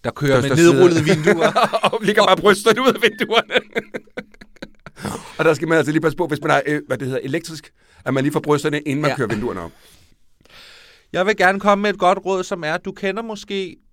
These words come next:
Speaker 1: øhm, vanaerobicspølsen.
Speaker 2: Og den
Speaker 1: Som er
Speaker 2: skønne i flotte farver.
Speaker 1: Skumpølsen,
Speaker 2: Mhm.
Speaker 1: som man, den kan man lige give et tværsnit. Eller
Speaker 2: Ja.
Speaker 1: ikke et tværsnit, faktisk, men et pinsesnit. Et snit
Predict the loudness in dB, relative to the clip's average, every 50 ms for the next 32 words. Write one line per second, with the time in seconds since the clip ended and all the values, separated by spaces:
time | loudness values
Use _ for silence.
0 | _ _ _ -10 -8 -6 -6 -6 -6 -8 -10 -14 -16 -16 -16 -18 -20 -20 _ _
1 | _ _ -20 -20 _ _ _ _ _ _ -16 -4 0 0 0 2 0 -2 0 2
2 | 2 2 2 2 2 2 0 -2 -10 -10 -8 -6 -4 -4 -4 -6 -10 -16 -20 -20
3 | _ _ _ _ _ _ _ _ _ _ _ _ _ _ _ _ _ _ _ -10
4 | -6 -2 -2 -2 -2 -2 -4 -6 -4 0 0 2 2 0 -2 -4 -6 -6 0 2
5 | 2 2 4 2 2 2 2 2 0 -2 0 -2 0 0 0 0 0 -2 -4 -8
6 | -14 -16 -16 -14 -14 -12 -12 -10 -12 -10 -8 -8 -6 -4 -4 -6 -6 -10 _ _
7 | _ _ -20 -12 _ -6 -6 -6 -6 -6 -4 -4 -4 -4 -4 -8 -8 -8 -10 -8
8 | -6 -6 -6 -6 -6 -4 -2 0 0 -2 -4 -8 -12 -12 -14 -16 _ _ _ _
9 | _ _ _ _ _ _ _ _ _ _ _ _ -6 -4 -4 -2 -2 -2 -2 -4
10 | -4 -4 -2 -2 -2 -2 -2 -4 -2 -2 -4 -4 -6 -10 -10 -8 -6 -6 -6 -4
11 | -6 -6 -6 -8 -10 -10 -12 -12 -12 -14 -18 _ _ -6 -6 -6 -6 -8 -2 0
12 | 0 0